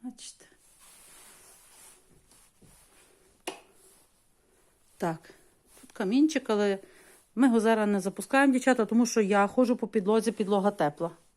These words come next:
Перший поверх, тепла підлога. Телевізор, комод. Е, це вихід на терасу, я вам показувала. Це кутовий диванчик.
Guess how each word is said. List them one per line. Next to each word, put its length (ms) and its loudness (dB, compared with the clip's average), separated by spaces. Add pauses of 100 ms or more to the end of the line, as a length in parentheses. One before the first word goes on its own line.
(420)
Перший 320 -4
поверх, 360 -2
тепла 360 -6
підлога. 500 -14 (460)
Телевізор, 640 -6
комод. 440 -6 (840)
Е, 400 -6 (260)
це 180 -2
вихід 300 -6
на 80 -4
терасу, 360 -2
я 60 4
вам 80 -4
показувала. 420 -4
Це 160 0
кутовий 380 -2
диванчик. 580 -2